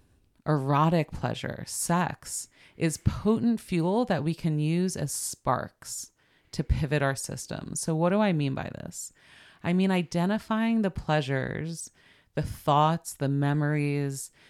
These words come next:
the physical experiences, and the just embodied attitudes. This is what I've been experiencing more and more is what is, like, an embodied attitude where I feel sexy, powerful, strong,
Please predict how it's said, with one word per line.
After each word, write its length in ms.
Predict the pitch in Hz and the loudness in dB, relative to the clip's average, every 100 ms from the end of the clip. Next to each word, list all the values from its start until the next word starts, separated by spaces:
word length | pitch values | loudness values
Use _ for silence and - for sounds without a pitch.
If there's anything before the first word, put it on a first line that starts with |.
| _ | _
the 220 | - 139 - | -4 -4 -4
physical 640 | - - 185 170 190 185 185 | -10 -2 0 2 0 0 0
experiences, 1120 | - - - 160 165 165 165 - 175 170 151 - | 0 -6 -2 0 2 0 -2 -2 0 0 -4 -6
and 320 | 170 208 233 | -2 2 2
the 160 | 233 220 | 2 0
just 240 | 185 160 | 0 0
embodied 640 | 156 147 131 135 156 165 151 - | 0 0 0 0 0 0 -2 -8
attitudes. 800 | 120 120 120 - - - - - | -6 -4 -4 -6 -10 -10 -10 -10
This 160 | - 170 | -8 -6
is 120 | 220 | 0
what 80 | 185 | 2
I've 160 | 127 | 2
been 100 | 123 | 0
experiencing 680 | - - - 120 117 - 123 | -6 -6 -6 -4 -4 -4 -4
more 160 | 123 123 | -2 -2
and 80 | 123 | -2
more 180 | 120 | -4
is 160 | 120 - | -6 -4
what 100 | 170 | -2
is, 200 | 277 277 | -2 0
like, 180 | 170 - | -2 0
an 60 | 135 | -2
embodied 640 | 131 123 131 151 180 180 - | -2 0 2 2 0 -4 -6
attitude 600 | 127 127 151 - 170 143 | -4 -2 -2 -2 -4 -2
where 140 | 131 | -4
I 120 | 127 | -4
feel 240 | 135 - 123 | -4 -6 -6
sexy, 920 | - - 165 165 - 190 170 165 160 - - _ - | -6 -4 -2 -2 -4 -4 -2 -2 -6 -12 -20 _ -12
powerful, 880 | - 147 156 156 - 151 151 147 - _ _ | 0 2 4 2 0 0 0 -2 -6 _ _
strong, 880 | - - - 131 143 147 143 147 | -12 -6 0 2 4 4 2 0